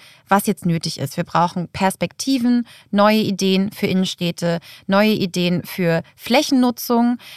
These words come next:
Es gibt da Ideen, dass man zum Beispiel auch Sport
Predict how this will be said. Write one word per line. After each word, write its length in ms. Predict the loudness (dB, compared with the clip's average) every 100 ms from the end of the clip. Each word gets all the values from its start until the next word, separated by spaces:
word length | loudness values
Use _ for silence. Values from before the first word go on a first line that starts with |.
| -16 -14
Es 120 | -8
gibt 220 | -6 -4
da 60 | -2
Ideen, 380 | 0 2 2
dass 200 | 2 0
man 120 | -2 0
zum 140 | 0
Beispiel 360 | 0 0 -2 0
auch 200 | 0 -2 -18 -20 -20 _ -12
Sport 680 | -10 -8 0 4 4 2